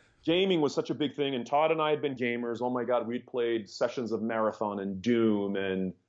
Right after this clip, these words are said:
uh, just, just so many games that we were super excited to, to get involved in games. And just so happens Lycos was selling or was contemplating buying the Attitude Network, or, or they were selling the Attitude Network. I don't remember anymore.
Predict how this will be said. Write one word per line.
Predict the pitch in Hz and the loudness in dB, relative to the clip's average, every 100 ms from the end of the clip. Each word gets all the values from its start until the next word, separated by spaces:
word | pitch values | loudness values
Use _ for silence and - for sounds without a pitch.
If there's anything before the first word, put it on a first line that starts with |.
| _ _ _ _ - | _ _ _ _ -6
uh, | 101 101 95 85 73 - - - - 123 123 | 0 2 2 0 -2 -4 -4 -4 -6 -8 -4
just, | 151 170 | -2 0
just | - 127 131 | 0 2 2
so | - - 196 185 | 2 2 4 6
many | 175 165 147 | 4 4 2
games | 113 139 139 143 135 | 2 2 2 0 -2
that | 127 117 117 | 0 0 0
we | 120 139 | -2 2
were | 127 107 - _ _ _ _ - - | 2 0 -6 _ _ _ _ -20 -18
super | - 240 190 | -4 0 2
excited | 127 131 110 104 | 2 2 2 2
to, | 113 101 - - | 0 0 -2 -6
to | |
get | 104 110 | 0 0
involved | 104 101 98 | 2 0 -2
in | 95 | -6
games. | 98 101 101 | -6 -6 -8
And | 98 101 101 101 _ _ _ _ - | -6 -6 -6 -10 _ _ _ _ -8
just | 156 147 | -4 0
so | 143 | 0
happens | 135 - 147 104 | 0 -4 -6 -2
Lycos | 113 139 123 110 107 - | 0 0 -2 -6 -8 -14
was | 104 101 | -10 -10
selling | - - 131 127 101 98 98 101 _ _ _ _ _ _ _ - | -10 -4 -2 0 -2 -6 -10 -14 _ _ _ _ _ _ _ -6
or | 98 | -4
was | 95 - | -4 -6
contemplating | - 117 120 117 110 101 | -6 -4 -2 -2 -2 0
buying | 110 113 107 98 | 0 0 0 -4
the | 95 | -2
Attitude | 120 127 113 95 87 | 0 2 0 -6 -8
Network, | 85 - 87 - | -10 -10 -12 -12
or, | - | -8
or | 101 104 110 | -2 -2 2
they | |
were | 127 | 2
selling | 107 - 117 98 | 2 2 0 0
the | 90 | -2
Attitude | 87 85 87 | -4 -6 -8
Network. | 85 87 | -6 -2
I | 98 | -2
don't | 92 | -2
remember | 90 85 | -4 -4
anymore. | 87 87 85 | -4 -6 -8